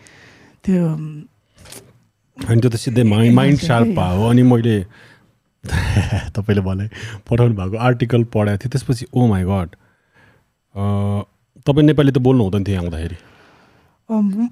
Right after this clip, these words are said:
Speaker 1: म सुरुमा काठमाडौँ आउँदा अहिले
Speaker 2: मह्म।
Speaker 1: जुन so called अफिसियल नेपाली ल्याङ्ग्वेज भनौँ, त्यो चाहिँ बोल्न आउँथेन। अलिअलि बुझ्थेँ,
Speaker 2: मह्म।
Speaker 1: अलिअलि फर्काउन आउँथ्यो, तर कन्फिडेन्स थिएन,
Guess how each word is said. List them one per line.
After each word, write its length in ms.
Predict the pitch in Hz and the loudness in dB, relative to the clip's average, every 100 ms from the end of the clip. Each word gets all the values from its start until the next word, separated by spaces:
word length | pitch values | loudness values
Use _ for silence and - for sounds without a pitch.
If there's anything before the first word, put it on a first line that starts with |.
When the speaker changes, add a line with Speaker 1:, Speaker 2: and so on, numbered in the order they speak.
| - | -2
Speaker 1:
म 160 | 208 240 | 0 0
सुरुमा 380 | - 277 285 | 0 0 2
काठमाडौँ 520 | 277 220 247 247 240 220 | 2 2 4 4 4 2
आउँदा 320 | 220 214 220 | 2 2 0
अहिले 400 | 214 214 214 220 | 2 2 4 2
Speaker 2:
मह्म। 100 | 170 | 2
Speaker 1:
जुन 880 | 202 214 208 196 180 175 165 - - 233 _ _ _ _ _ _ _ - | 2 2 2 0 -2 -4 -8 -14 -20 -20 _ _ _ _ _ _ _ -16
so 140 | - | -8
called 260 | 208 196 180 | -6 -4 -4
अफिसियल 420 | 175 165 190 208 190 | -6 -4 -2 0 0
नेपाली 560 | 180 175 175 175 180 | -2 -2 0 0 0
ल्याङ्ग्वेज 420 | 170 165 160 151 | 0 0 0 -2
भनौँ, 180 | 147 151 180 _ | -4 -4 -8 _
त्यो 120 | 233 | -4
चाहिँ 180 | 240 247 | -2 -2
बोल्न 180 | 185 160 | 0 -2
आउँथेन। 380 | 139 127 123 131 - - | -2 -6 -8 -10 -14 -2
अलिअलि 300 | 208 262 262 | 4 4 4
बुझ्थेँ, 520 | 180 196 - 208 262 - - | 2 0 0 0 0 -4 -8
Speaker 2:
मह्म। 280 | 107 135 160 - _ - | -4 -4 -4 -12 _ -12
Speaker 1:
अलिअलि 300 | 269 269 262 | -2 2 2
फर्काउन 400 | - 196 202 208 | 2 0 2 2
आउँथ्यो, 320 | 196 190 233 | 0 0 -2
तर 180 | 208 196 | -2 -2
कन्फिडेन्स 580 | - 190 196 196 190 - | 0 0 2 0 0 -2
थिएन, 140 | 147 | -6